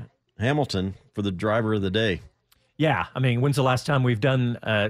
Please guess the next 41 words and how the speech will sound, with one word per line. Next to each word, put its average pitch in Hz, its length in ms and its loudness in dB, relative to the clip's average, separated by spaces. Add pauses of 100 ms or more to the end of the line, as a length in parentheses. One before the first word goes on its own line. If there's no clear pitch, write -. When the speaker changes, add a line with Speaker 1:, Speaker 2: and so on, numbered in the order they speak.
Speaker 2:
co-, 139 160 -8
somebody 127 240 -2
come 135 160 -2
from 117 120 0
this 131 140 0
far 127 220 0
back 127 260 2
to 135 80 -2
win 113 140 0
a 107 60 0
race? 113 300 0
I 123 40 -4
think 113 100 -4
it 113 40 -4
was 98 120 -8
two - 180 -6
thousand 117 340 0
five, 110 520 0 (640)
I 110 80 -4
think, 113 280 -2
when, 107 400 0
uh, 104 360 0 (880)
I - 60 -10
think 233 120 -2
it - 20 -2
was 165 100 0
Japan. 139 400 0
I 110 80 2
don't 117 80 0
remember 135 160 0
who 131 80 4
it 127 40 0
was, 120 180 2
but 101 40 -4
it - 20 -2
was 98 100 -6
two 226 160 -4
thousand 175 360 -2
five. 123 380 -2
That 143 140 -2
is, 113 240 -6